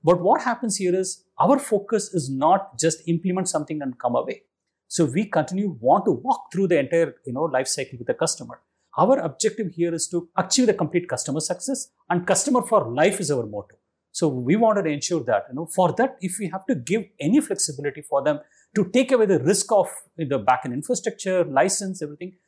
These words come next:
So our fully managed DaaS today gives that. So customer doesn't need to do it. They have to pay only one price. It's a complete accommodation of the backend cloud utilization, the complete, you know, cloud consumption, the license piece of it, and Ananta managed services.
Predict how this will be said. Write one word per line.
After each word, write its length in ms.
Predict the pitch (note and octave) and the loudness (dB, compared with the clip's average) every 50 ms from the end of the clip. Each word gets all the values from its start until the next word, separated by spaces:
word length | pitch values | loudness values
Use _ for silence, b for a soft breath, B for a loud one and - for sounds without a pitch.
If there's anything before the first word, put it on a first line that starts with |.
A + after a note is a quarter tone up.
| _ _ - | _ _ -10
So 160 | - - - | -6 0 4
our 180 | D3+ E3 B3+ | 4 4 4
fully 320 | - - - G#3 G#3 G3+ G3+ | 4 2 -2 -2 0 0 2
managed 400 | F3 D#3 D3 D3 D#3 D3 - - | 2 2 2 2 0 -2 -2 0
DaaS 220 | D3 C#3 C#3+ - | 0 0 0 -2
today 240 | - B2+ B2+ B2 A#2 | -6 -6 -4 -4 -4
gives 220 | - C#3 B2+ - - | -6 -8 -8 -8 -10
that. 140 | - - - _ _ _ _ | -12 -12 -12 _ _ _ _
So 260 | - - F#3 F3 F3 | 2 4 4 4 4
customer 380 | F3 E3+ E3 - - A3 G#3+ G#3+ | 2 0 -2 -2 -2 -4 -4 -2
doesn't 340 | D3+ B2 C#3+ - G#3+ G#3 G3 | 0 0 0 0 0 -2 -2
need 120 | F#3+ F#3+ | -4 -4
to 80 | G3+ F3 | -4 -2
do 120 | F#3 F#3+ | -2 0
it. 80 | F3 D3 | 0 0
They 80 | D#3+ | 2
have 240 | D3+ C#3+ D#3 D#3 - | 4 4 2 2 0
to 60 | - E3+ | -4 -6
pay 160 | - E3+ E3+ | -4 -2 -2
only 280 | D#3+ D3+ D3 D#3+ D3+ A2 - | -2 -2 -2 -2 -4 0 2
one 260 | B2+ F3 B3 B3 - | 4 4 4 4 2
price. 500 | - E3 D#3 D#3 D#3+ - - - _ _ - | 2 2 2 4 2 0 -2 -6 _ _ -10
It's 180 | D3+ C#3+ - - | -8 -8 -8 -8
a 80 | - | -6
complete 320 | - D#3 D3 - A3+ A#3+ A3+ | -4 -4 -2 0 2 4 4
accommodation 580 | G#3 - E3 D#3 E3 E3+ D#3+ D#3 D3+ - - | 4 4 2 2 2 0 -2 -4 -4 -4 -6
of 120 | D3 - - | -6 -4 -2
the 80 | - | -4
backend 600 | G#2+ G2+ A#2+ B2 C3 - - F3 D3+ C3+ B2 - - | -2 0 2 0 2 0 0 0 0 0 -2 -2 0
cloud 260 | E3 D3+ D#3 D#3 C3+ | 2 2 2 2 0
utilization, 760 | B2 - - D#3 E3 E3+ D3 F#3 F3+ F3+ - G#3 G3+ G3+ F#3+ | -4 -4 -2 0 0 0 0 -2 -2 -2 -4 -4 -4 -4 -2
the 60 | D#3+ D3 | -4 -2
complete, 440 | - C#3 B2+ - D3+ D3+ D3+ D3 | -2 -4 -4 -2 0 0 0 0
you 80 | D3 C3+ | -2 -4
know, 80 | C3+ C#3+ | -4 -2
cloud 260 | - - C3 C3 C3+ | 0 2 2 2 0
consumption, 560 | - B2+ C3 C#3 G3 G3 F#3+ - G#3 G3+ G3 | -2 -4 -2 -2 -2 -2 -2 -4 -6 -4 -2
the 100 | D3 - | -2 -2
license 480 | - F#2 G#2+ A#2+ - - G3 G3+ F#3+ - _ _ | 0 0 0 0 0 -2 -2 -4 -6 -8 _ _
piece 200 | - F#3+ F#3+ - | -10 -6 -2 0
of 160 | G#3+ G3 G3 - | 0 0 0 -2
it, 100 | F#3+ G3 | -4 -4
and 120 | F3 D#3+ | -4 -4
Ananta 360 | C#3+ C#3 D3+ D3+ - D3+ C#3+ | -4 -4 -4 -2 0 0 0
managed 300 | C3 B2+ B2 B2 B2 - | 2 0 -2 -2 -4 -4
services. 360 | - A#2 A2 A2+ A2 G#2+ - | -6 -6 -8 -10 -12 -14 -18